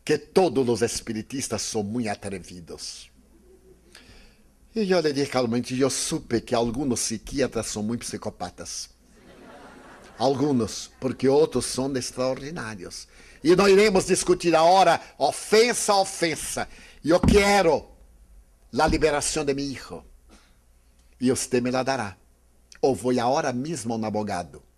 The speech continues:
E irei recorrer às autoridades. Porque é meu filho. Está a mi encargo para o juez de menores.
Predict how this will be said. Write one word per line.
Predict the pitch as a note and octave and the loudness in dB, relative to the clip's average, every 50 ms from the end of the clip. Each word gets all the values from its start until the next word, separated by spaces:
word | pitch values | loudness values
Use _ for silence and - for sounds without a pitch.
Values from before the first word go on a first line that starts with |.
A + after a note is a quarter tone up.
| _ _ _ _ _ _ _ _ - | _ _ _ _ _ _ _ _ 0
E | - C#3 | 0 2
irei | C#3+ C#3 C3+ C#3 D3 | 2 4 2 2 2
recorrer | C#3 C3+ C3+ B2+ - C3 A#2+ B2+ C#3+ D#3 D3 | 0 -2 -4 -2 -2 -4 -4 -2 -2 -2 0
às | C3 B2+ B2+ C3 C3 G#2 | 0 0 -2 -2 -4 -4
autoridades. | B2+ B2 A2+ - A#2+ B2 B2+ A2+ A2+ A2 G#2+ G2+ G#2 F#2 - - - - - - - - - _ - _ _ _ _ _ _ _ _ _ _ - | -6 -6 -6 -6 -8 -8 -6 -8 -8 -10 -10 -12 -14 -18 -16 -16 -16 -16 -16 -18 -18 -20 -20 _ -20 _ _ _ _ _ _ _ _ _ _ -8
Porque | A#2+ A2+ - - B2+ | -8 -8 -2 -2 -2
é | A#2+ F#2 G#2+ | -2 0 -2
meu | A#2+ B2 | -2 -2
filho. | B2+ A#2+ - - - - - _ _ _ _ _ _ _ _ - - - - - _ - | -2 -4 -8 -14 -16 -18 -20 _ _ _ _ _ _ _ _ -20 -20 -20 -20 -20 _ 0
Está | C#3+ E3 D#3+ - - - - F#3 F#3+ F#3+ | 0 0 2 0 -2 0 2 4 4 4
a | E3+ D#3 D#3 D3+ | 4 4 2 2
mi | D#3 F3+ F#3+ F3+ | 2 2 0 0
encargo | E3+ - - - F#3+ F3+ F3 E3 D3 B2+ A#2+ C#3+ C#3 | 0 -2 -4 0 2 4 4 4 2 2 0 0 0
para | - C3+ C3+ C#3 C#3+ | 0 2 2 2 2
o | |
juez | - - C3 C#3+ C#3+ E3 D3+ G#2+ G2 | 0 0 2 2 2 2 2 -2 -2
de | B2+ B2+ | -4 -4
menores. | A#2+ A#2 A2 G#2+ G2+ F2+ E2+ F2 - - - - - - - | -4 -4 -4 -6 -6 -8 -10 -12 -12 -12 -12 -14 -16 -20 -20